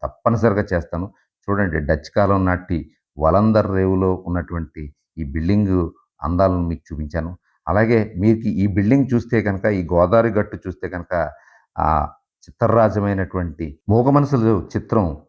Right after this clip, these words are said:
మనకు జ్ఞప్తికి వస్తుందండి. అలాగే ఈ సినిమాలో పాటల గురించి కానీ, సన్నివేశాల గురించి కానీ నేను ప్రత్యేకంగా చెప్పనవసరం లేదు. ఎన్నో పురాతన కట్టడాలైనటువంటి టైలర్ హై స్కూల్ కానీ,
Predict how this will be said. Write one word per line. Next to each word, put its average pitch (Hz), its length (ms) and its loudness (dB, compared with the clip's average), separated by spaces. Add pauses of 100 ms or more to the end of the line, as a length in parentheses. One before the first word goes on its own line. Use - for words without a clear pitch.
మనకు 87 200 -2
జ్ఞప్తికి 92 480 -2
వస్తుందండి. 71 640 -2 (400)
అలాగే 113 500 2 (300)
ఈ 98 200 0
సినిమాలో 107 460 2
పాటల 104 440 0
గురించి 95 260 -2
కానీ, 82 380 -2 (240)
సన్నివేశాల 107 560 2
గురించి 87 500 -4
కానీ 80 360 -4 (140)
నేను 82 120 -6
ప్రత్యేకంగా 82 600 -6
చెప్పనవసరం 73 680 -4
లేదు. 64 140 -10 (480)
ఎన్నో 113 180 4
పురాతన 107 440 0
కట్టడాలైనటువంటి 87 1160 -4 (140)
టైలర్ 95 240 4
హై 104 80 6
స్కూల్ 85 360 -6
కానీ, 76 320 -4